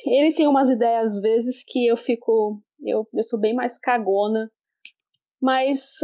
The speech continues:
conforme ele vai falando, vai, vai implantando isso no coração e a gente vai sonhando junto, ou ambos param de sonhar, né?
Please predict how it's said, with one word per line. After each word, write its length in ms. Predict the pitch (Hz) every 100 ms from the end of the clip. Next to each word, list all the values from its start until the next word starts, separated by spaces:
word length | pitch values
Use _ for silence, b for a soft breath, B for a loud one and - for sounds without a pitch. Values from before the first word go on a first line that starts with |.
| 294
conforme 460 | 302 294 294 269 269
ele 120 | 269
vai 160 | 262
falando, 720 | 262 262 247 240 262 269 262 269
vai, 500 | 254 247 226 226 220
vai 160 | 226 226
implantando 640 | 233 262 247 240 247 240
isso 220 | 240 -
no 100 | 233
coração 520 | 233 233 233 - 240 247
e 60 |
a 40 | 262
gente 260 | 269 269
vai 160 | 254 254
sonhando 480 | - 254 240 254 277
junto, 340 | 269 277 277 - -
ou 400 | 269 294 330 - B B _ _
ambos 420 | 269 285 285 302 294
param 320 | 269 254 262
de 120 | 269
sonhar, 460 | 269 262 240 202 190
né? 160 | 220